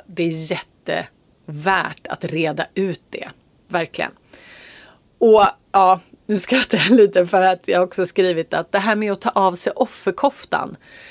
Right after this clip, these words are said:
det har jag ju själv gjort. Och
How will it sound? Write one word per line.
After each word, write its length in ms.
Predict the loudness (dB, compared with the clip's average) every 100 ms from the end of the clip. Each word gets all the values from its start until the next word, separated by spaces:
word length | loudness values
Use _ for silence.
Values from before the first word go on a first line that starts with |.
| -20 -20 _ _ -2
det 120 | 0
har 140 | 4
jag 100 | 4
ju 120 | 4 2
själv 320 | 0 -2 -2
gjort. 300 | -6 -8 -16 -18 -2
Och 360 | 2 4 2